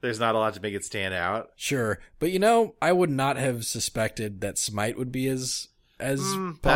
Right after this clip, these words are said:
Speaker 2: popular as it
Speaker 1: true.
Speaker 2: was, or that Paladins would be as popular as it was.
Speaker 1: Yeah.
Speaker 2: Like, they've, they've both kind of been, like, pretty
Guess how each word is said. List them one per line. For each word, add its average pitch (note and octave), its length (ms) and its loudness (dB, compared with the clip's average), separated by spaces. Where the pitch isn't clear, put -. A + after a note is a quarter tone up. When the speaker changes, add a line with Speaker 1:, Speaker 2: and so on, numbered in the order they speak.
Speaker 2:
popular D#3+ 220 6
as D#3 100 4
it E3 60 0
Speaker 1:
true. D3+ 80 -2
Speaker 2:
was, E3 320 4
or F3 200 8
that F#3 120 2
Paladins E3 540 4
would G#2 100 -6
be F#2 120 -4
as E2 100 -4
popular F#2 420 -4
as F2 160 -8
it - 120 -14
was. F2+ 360 -10
Speaker 1:
Yeah. G#2 220 0
Speaker 2:
Like, G#2+ 240 -2
they've, B2 380 -2
they've C3+ 300 0
both A#2 540 0
kind A2 220 -2
of G2 120 -4
been, G2+ 260 -2
like, F#2+ 340 -4
pretty A#2 580 -6